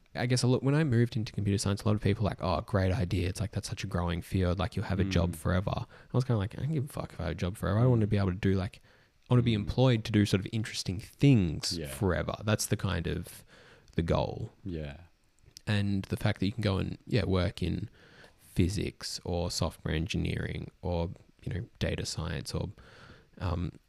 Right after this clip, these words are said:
Speaker 1: machine learning, whatever it is, like, there's some sort of computer science version that maps onto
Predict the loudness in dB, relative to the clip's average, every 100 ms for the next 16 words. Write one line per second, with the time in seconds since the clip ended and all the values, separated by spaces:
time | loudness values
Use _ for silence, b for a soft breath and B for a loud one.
0 | _ -4 0 0 0 -2 0 2 4 4
1 | 2 2 2 0 0 -2 -2 -8 -20 _
2 | _ -6 0 4 4 2 -2 -6 -10 -20
3 | _ _ _ _ _ _ _ _ _ _
4 | _ _ _ _ _ -2 4 4 4 4
5 | 2 2 -2 0 4 4 4 2 0 -2
6 | 0 0 2 0 -2 -4 -2 -4 -4 -2
7 | 0 0 0 0